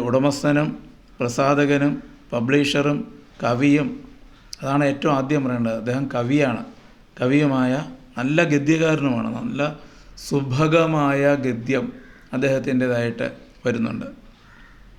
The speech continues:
അദ്ദേഹത്തിൻ്റെ നന്മ തേടുന്ന പറവകൾ എന്ന പേ-, എന്ന ശീർഷകത്തിലാണ് അദ്ദേഹം അവതാരി എഴുതിയിരിക്കുന്നത്. തൊട്ടു താഴെ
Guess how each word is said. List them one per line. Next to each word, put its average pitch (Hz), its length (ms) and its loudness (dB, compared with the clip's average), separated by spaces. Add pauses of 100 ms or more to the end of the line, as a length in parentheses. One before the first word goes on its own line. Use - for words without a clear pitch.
(1160)
അദ്ദേഹത്തിൻ്റെ 147 720 4 (440)
നന്മ 156 480 4
തേടുന്ന 147 480 4 (100)
പറവകൾ 131 460 2 (1200)
എന്ന 127 400 0
പേ-, 131 240 0 (120)
എന്ന 139 160 0 (220)
ശീർഷകത്തിലാണ് 131 680 0 (100)
അദ്ദേഹം 123 280 0
അവതാരി 120 260 -2
എഴുതിയിരിക്കുന്നത്. 113 720 -2 (580)
തൊട്ടു 143 260 0
താഴെ 127 280 0